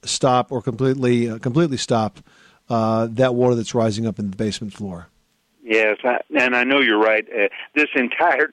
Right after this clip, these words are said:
Speaker 2: town, uh, has drainage problems, and so even the, the ditches out at the edge of town, it's a rural area, even
Speaker 1: Yeah,
Speaker 2: the ditches
Speaker 1: but you know
Speaker 2: don't
Speaker 1: what?
Speaker 2: drain away
Speaker 1: You
Speaker 2: very
Speaker 1: don't
Speaker 2: well.
Speaker 1: have to worry about the entire ho-, town. You have to worry about the first,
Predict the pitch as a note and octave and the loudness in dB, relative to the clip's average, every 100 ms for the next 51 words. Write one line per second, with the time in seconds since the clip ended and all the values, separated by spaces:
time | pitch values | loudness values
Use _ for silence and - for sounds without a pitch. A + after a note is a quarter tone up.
0 | - C#3+ D3 B2 G#2 - - _ - A2+ | -2 0 0 -2 -6 -14 -20 _ -4 0
1 | A2 A#2 - _ - A2 A#2+ A2+ G#2+ A#2 | 2 0 -6 _ -6 -2 -2 -2 0 0
2 | A2+ G#2+ F2 - G#2 G2+ G#2 F#2 A2+ G2 | 0 -2 -4 -2 0 2 0 -2 -2 0
3 | - A2+ A#2+ A2 G2+ F#2+ F2+ _ _ _ | 0 2 2 -2 0 0 -2 _ _ _
4 | - F#2 E2+ - - G2+ G2 G#2 G2+ - | -4 -2 0 0 0 -2 0 0 0 -2
5 | G#2 G#2 - F#2+ - G2+ F#2+ F2+ G2 A2 | 0 2 0 -2 -2 -2 -2 -2 2 4
6 | G#2 F2+ F2 F#2 F2+ - - - A#2+ C3 | 4 4 2 2 -2 -6 -16 -6 -2 0
7 | C3 C3+ C#3 C3 D3 D#3+ E3 F3 F3+ F#2+ | 0 0 -2 0 0 2 4 2 2 0
8 | F2+ F#2+ D3 F3+ E3+ F2 F#2 D3+ D#3+ D#3+ | 0 0 2 2 2 0 -2 0 2 4
9 | C#3+ C3+ C3+ A#2+ C3+ B2+ B2 B2 B2+ - | 2 0 -2 0 2 2 2 0 -2 -4
10 | C3+ B2 A#2 B2 C3 - B2+ D3 C#3+ C3+ | -2 0 0 0 0 0 2 2 2 2
11 | B2+ A#2+ - D#3 D#3 - - | 0 -6 0 2 2 0 -6